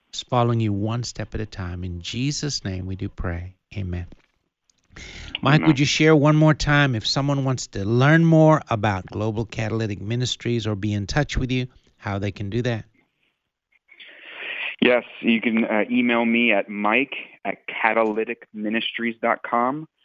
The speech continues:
Speaker 2: or you can go to catalytic ministries dot com and read more about what we're doing in Iran, Afghanistan,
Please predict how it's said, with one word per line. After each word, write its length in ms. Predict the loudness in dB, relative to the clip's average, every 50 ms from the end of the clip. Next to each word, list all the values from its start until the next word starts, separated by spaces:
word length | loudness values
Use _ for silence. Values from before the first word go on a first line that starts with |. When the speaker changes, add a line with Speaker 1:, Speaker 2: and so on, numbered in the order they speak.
| _ _ _ _ _ 0
Speaker 2:
or 160 | 0 2 2
you 80 | 0
can 160 | 0 -2 0 2
go 120 | 2 2
to 80 | 2 2
catalytic 640 | -2 -4 -2 0 2 2 2 2 2 2 0 -2 -6
ministries 480 | -8 -6 -6 -6 -6 -6 -6 -8 -4 0
dot 200 | 0 0 0 -2
com 340 | -4 -4 -2 -2 0 0 0
and 180 | 0 0 0
read 200 | 0 0 0 0
more 220 | 0 2 2 2 2
about 420 | 2 2 4 4 2 2 -2 -2
what 200 | -2 -2 -2 -2
we're 120 | -4 -10
doing 340 | -10 -10 -8 -6 -6 -4 -4
in 140 | -4 -4 -4
Iran, 420 | -6 -4 -2 0 2 2 2 2
Afghanistan, 880 | 0 -2 -4 -2 0 0 0 0 -2 -4 -4 0 2 2 2 0 -2